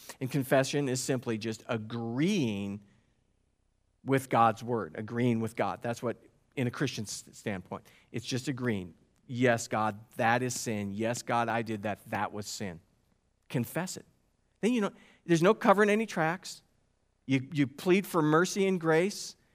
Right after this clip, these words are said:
and you go, "God, help me, strengthen me that I wouldn't be such a fool." Let's read on just for a little bit for a moment,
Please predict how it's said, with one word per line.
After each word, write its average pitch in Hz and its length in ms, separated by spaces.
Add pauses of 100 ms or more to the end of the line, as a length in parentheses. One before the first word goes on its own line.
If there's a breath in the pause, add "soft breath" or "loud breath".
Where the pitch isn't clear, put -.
(280)
and 139 160
you 143 120
go, 139 80
"God, 156 260
help 165 240
me, 170 140
strengthen 165 420
me 165 120
that 147 100
I 135 80
wouldn't 147 260
be 143 80
such 147 260
a 156 40
fool." 151 500 (2500 soft breath)
Let's 302 160
read 269 180
on 170 160
just 156 200
for 151 120
a 139 60
little 139 220
bit 127 160
for 127 180
a - 20
moment, 117 380